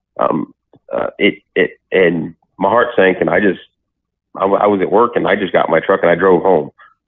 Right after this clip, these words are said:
Um, I hung up with her. Um, I actually called my boss,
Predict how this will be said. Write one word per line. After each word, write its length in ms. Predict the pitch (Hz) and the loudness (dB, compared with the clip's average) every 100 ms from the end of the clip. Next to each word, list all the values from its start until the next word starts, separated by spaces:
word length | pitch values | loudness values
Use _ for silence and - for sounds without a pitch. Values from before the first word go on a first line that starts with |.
| - | -6
Um, 400 | - 82 78 76 - _ _ _ - | 0 0 0 -8 -14 _ _ _ -6
I 140 | 87 85 | -2 0
hung 180 | 95 | 2
up 80 | 90 | 2
with 100 | 82 | 0
her. 380 | 113 117 117 113 - _ _ _ _ _ - | 2 4 4 0 -12 _ _ _ _ _ -4
Um, 340 | 90 87 87 - _ _ _ _ _ _ _ - | 0 0 -2 -6 _ _ _ _ _ _ _ -6
I 60 | 92 | -4
actually 180 | 90 - | -4 -2
called 200 | 98 87 | 0 2
my 100 | 90 | 2
boss, 340 | 85 107 107 | 2 2 2